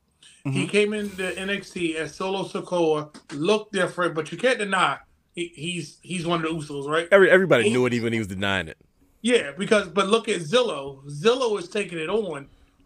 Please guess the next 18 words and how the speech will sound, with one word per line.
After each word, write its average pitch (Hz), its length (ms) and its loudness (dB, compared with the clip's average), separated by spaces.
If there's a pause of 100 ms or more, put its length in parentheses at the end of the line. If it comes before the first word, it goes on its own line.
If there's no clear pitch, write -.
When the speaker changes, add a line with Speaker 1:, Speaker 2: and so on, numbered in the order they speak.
Speaker 1:
one 196 180 0
hundred 196 240 0
percent. 165 360 -2 (440)
"I 233 220 2
am 247 140 -4
the 185 80 -2
son 190 180 0
of 170 80 -2
Umaga. 160 420 -2
Look 226 220 0
what 202 100 -2
I'm 208 200 2
doing. 135 260 -10
I'm 220 160 -4
gonna 202 200 -6
let 190 260 -12
you 180 80 -20
know 175 340 -8